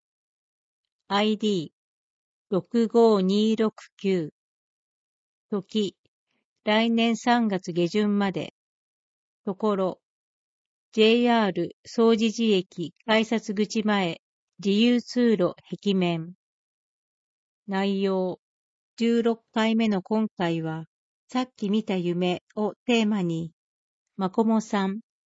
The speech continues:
松塚医園線徹子さんによる作品を展示。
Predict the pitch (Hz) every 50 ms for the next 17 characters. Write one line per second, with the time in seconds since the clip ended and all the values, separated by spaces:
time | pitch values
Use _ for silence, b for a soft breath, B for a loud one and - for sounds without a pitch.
0 | _ _ 202 190 185 262 269 247 240 233 - 208 190 190 196 214 220 226 226 214
1 | 190 - 202 180 175 180 - 240 233 - - - 226 - - - 185 180 175 180
2 | 175 175 175 175 170 170 170 170 - - _ - - 196 185 - 220 - 247 240
3 | 226 220 214 208 208 - 190 190 185 185 170 - 165 160 -